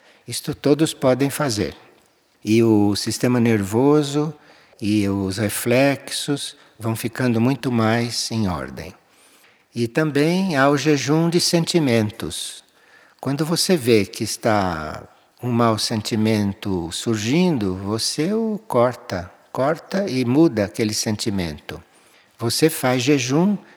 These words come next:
de maus pensamentos, faz jejum de maus sentimentos,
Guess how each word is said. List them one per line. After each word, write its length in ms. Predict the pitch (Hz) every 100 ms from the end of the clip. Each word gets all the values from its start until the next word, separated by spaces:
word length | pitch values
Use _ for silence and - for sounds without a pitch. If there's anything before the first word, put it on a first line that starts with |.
| -
de 140 | 113
maus 340 | 117 117 123 -
pensamentos, 1000 | 131 131 165 156 127 131 123 135 - - _ _
faz 340 | - - 120 113
jejum 580 | 113 107 110 127 127 120
de 120 | 113
maus 400 | 110 113 113 -
sentimentos, 1040 | 113 110 131 120 120 113 - 123 - -